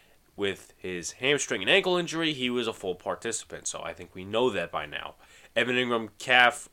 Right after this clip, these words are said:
was limited, and Eli Penny and Golden Tate did not practice. So, um, if Penny doesn't play again, it might be a loss. They'll probably put Caden Smith in the backfield. Um, it's gonna be interesting to see what they do.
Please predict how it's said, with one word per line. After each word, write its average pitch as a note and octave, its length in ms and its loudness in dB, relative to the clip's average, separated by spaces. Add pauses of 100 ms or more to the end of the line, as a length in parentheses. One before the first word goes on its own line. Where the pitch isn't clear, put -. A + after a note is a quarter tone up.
(100)
was F#2+ 240 -8
limited, C3 640 2 (800)
and F#2+ 380 2
Eli A#2 240 4
Penny G#2 460 -2
and F2+ 100 -8
Golden F#2 280 -4
Tate F#2 380 -6 (220)
did F#2 160 -8
not E2+ 180 -4
practice. - 460 -4
So, F2 360 -2 (440)
um, D2 440 -6 (360)
if - 140 -16
Penny G#3+ 240 6
doesn't A3+ 260 2
play F3 380 4
again, B2+ 400 2
it A2 180 -6
might G2+ 300 -2
be G#2+ 240 -8 (100)
a E2+ 200 0
loss. F#2+ 560 4
They'll F#2+ 160 -12
probably G2+ 260 -2
put F2+ 200 -10
Caden F#2+ 280 -6
Smith G#2 320 -4
in F#2+ 40 -10
the F#2 80 -4
backfield. F#2+ 640 0 (580)
Um, D2 420 -8 (340)
it's - 80 -12
gonna D3 140 -2
be C3 100 2
interesting A2+ 320 -4
to G2+ 60 -10
see A2+ 100 -6
what G2+ 100 -4
they F#2 100 -8
do. C#3 320 0